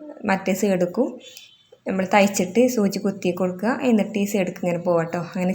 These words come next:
ചെയ്യാണ് വേണ്ടത്. അങ്ങനെ അത് സ്റ്റിച്ച് ചെയ്ത് കഴിഞ്ഞിട്ടുണ്ട്. നമ്മൾ നേരത്തെ കാണിച്ചതുപോലെ തന്നെ ഇതിൻ്റെ ഉള്ളിൽ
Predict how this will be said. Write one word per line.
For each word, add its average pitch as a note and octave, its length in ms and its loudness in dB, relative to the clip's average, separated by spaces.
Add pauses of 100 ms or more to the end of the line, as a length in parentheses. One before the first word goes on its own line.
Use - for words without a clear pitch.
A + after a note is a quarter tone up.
ചെയ്യാണ് E3+ 380 2
വേണ്ടത്. E3 340 -2 (2000)
അങ്ങനെ G#3 240 8
അത് A3+ 120 8
സ്റ്റിച്ച് B3 280 4
ചെയ്ത് G#3 280 6
കഴിഞ്ഞിട്ടുണ്ട്. F#3+ 680 4 (600)
നമ്മൾ D4+ 240 8
നേരത്തെ C#4 280 6 (160)
കാണിച്ചതുപോലെ A#3 640 6
തന്നെ A3 220 8
ഇതിൻ്റെ G#3 240 4
ഉള്ളിൽ G#3 200 6